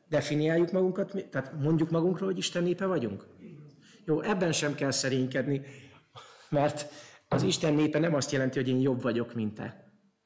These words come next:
hanem azt jelenti, hogy én az Istenhez tartozónak vallom magam, és ennyi. Isten népének je-, lenni ezt jelenti. Azt mondja nekünk a Biblia, hogy ki-, királyi papság, szent nemzet vagytok. Hú, micsoda nagy szavak, de figyeljétek a mondat folytatását.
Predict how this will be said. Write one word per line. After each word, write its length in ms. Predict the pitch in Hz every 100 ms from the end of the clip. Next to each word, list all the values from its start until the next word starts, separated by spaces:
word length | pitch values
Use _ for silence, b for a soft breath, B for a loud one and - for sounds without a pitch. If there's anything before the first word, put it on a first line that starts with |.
| _ _ _
hanem 160 | 131 135
azt 180 | - 151
jelenti, 560 | 131 123 135 139 B B B -
hogy 120 | -
én 80 | 120
az 120 | 117
Istenhez 440 | - - 113 107
tartozónak 600 | 110 113 123 113 117 110
vallom 280 | 120 113 110
magam, 240 | 104 -
és 180 | - -
ennyi. 300 | - 123 - - _ _ _ _ _ _ _
Isten 300 | 165 - 127
népének 500 | 123 120 131 113 -
je-, 340 | 135 - - _ _ _ -
lenni 460 | 156 131 127 127
ezt 240 | 135 - -
jelenti. 460 | 113 110 104 123 - B B B B
Azt 180 | 175 165
mondja 220 | 165 151
nekünk 400 | 151 147 151 147 - B B B B
a 80 | 170
Biblia, 320 | 151 139 151
hogy 140 | 147 -
ki-, 220 | 165 151 - - - B B
királyi 320 | - 156 139
papság, 400 | 139 143 - 127
szent 260 | - 139 117
nemzet 340 | 120 113 107
vagytok. 480 | - - - 135 - -
Hú, 140 | 170
micsoda 320 | 135 135 127
nagy 180 | 127 127
szavak, 340 | - 123 110
de 100 | 110
figyeljétek 480 | 107 165 135 123 123
a 40 | 127
mondat 260 | 131 120
folytatását. 840 | 123 120 117 - 120 113 117 -